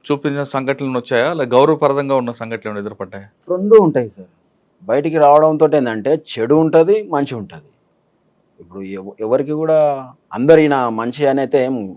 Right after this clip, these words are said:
Speaker 2: అను-, అనుకోరు. అసలు యాక్చువల్‌గా ఏంటంటే దళంలో ఉన్నప్పుడు ఉన్నంత ఆనందం మాకు బయటకు వచ్చినాక లేదు.
Speaker 1: మ్మ్.
Speaker 2: ఎందుకంటే దాంట్లో ఎంతో మంది ప్రాణాలు పోగొట్టుకుంటున్నారు,
Speaker 1: అవును.
Speaker 2: ఎంతో మంది పోతున్నప్పుడు మేము ఒకసారి అనిపిస్తది, ఎందుకు ఈ, మేము ఎందుకు బతికినాం అన్నట్లు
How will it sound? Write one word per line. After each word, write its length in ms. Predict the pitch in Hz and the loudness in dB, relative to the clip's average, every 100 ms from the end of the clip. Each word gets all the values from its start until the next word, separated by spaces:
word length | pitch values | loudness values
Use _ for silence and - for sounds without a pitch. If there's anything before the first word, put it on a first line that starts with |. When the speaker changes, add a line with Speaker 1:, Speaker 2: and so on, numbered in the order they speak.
| - | -14
Speaker 2:
అను-, 280 | 104 110 - | -12 -12 -12
అనుకోరు. 380 | 107 104 98 98 147 _ _ _ | -12 -8 -8 -10 -18 _ _ _
అసలు 160 | - 226 | -6 -4
యాక్చువల్‌గా 420 | 147 127 156 151 | -4 -6 -6 -6
ఏంటంటే 320 | 156 156 156 | -6 -6 -8
దళంలో 680 | 135 104 101 104 143 170 170 | -10 -12 -4 0 2 6 6
ఉన్నప్పుడు 580 | 160 156 151 147 151 147 | 4 2 0 0 0 0
ఉన్నంత 480 | 143 143 139 - | 0 0 -2 2
ఆనందం 600 | 139 123 139 160 165 175 | 4 6 6 2 2 0
మాకు 300 | 165 147 151 | 2 0 -2
బయటకు 360 | 151 135 143 - | 0 0 2 0
వచ్చినాక 380 | 143 143 131 135 | -2 -4 -6 -6
లేదు. 260 | 107 104 - _ _ _ | -4 -6 -8 _ _ _
Speaker 1:
మ్మ్. 100 | 110 95 _ _ _ _ _ _ _ - | -20 _ _ _ _ _ _ _ _ -6
Speaker 2:
ఎందుకంటే 480 | 135 151 123 110 156 | -2 -2 -2 0 0
దాంట్లో 720 | 131 98 98 131 135 127 151 | 0 -6 -2 -2 0 2 2
ఎంతో 400 | 170 113 120 175 | 0 -4 2 4
మంది 400 | 165 160 156 160 | 4 2 2 0
ప్రాణాలు 440 | 151 123 127 143 139 | 0 -2 0 0 -2
పోగొట్టుకుంటున్నారు, 840 | 123 123 123 120 110 98 95 - _ _ _ - | -2 -4 -4 -8 -10 -12 -14 -18 _ _ _ -12
Speaker 1:
అవును. 220 | 107 98 | -12 -8
Speaker 2:
ఎంతో 280 | 113 131 165 | -6 6 6
మంది 280 | 160 147 147 | 6 4 0
పోతున్నప్పుడు 500 | 135 135 139 131 151 | 0 -4 -4 -4 -4
మేము 260 | 156 143 131 | -2 -2 -2
ఒకసారి 300 | 120 127 147 | -2 0 0
అనిపిస్తది, 540 | 131 139 147 131 101 | -2 -8 -8 -8 -8
ఎందుకు 320 | 104 135 165 | -8 -8 -6
ఈ, 140 | 156 139 | -6 -6
మేము 320 | 123 127 135 | -6 -6 -6
ఎందుకు 240 | 123 143 | -4 -2
బతికినాం 480 | 160 160 147 139 131 | 0 0 -2 -4 -4
అన్నట్లు 580 | 120 120 110 117 110 | -4 -4 -4 -6 -6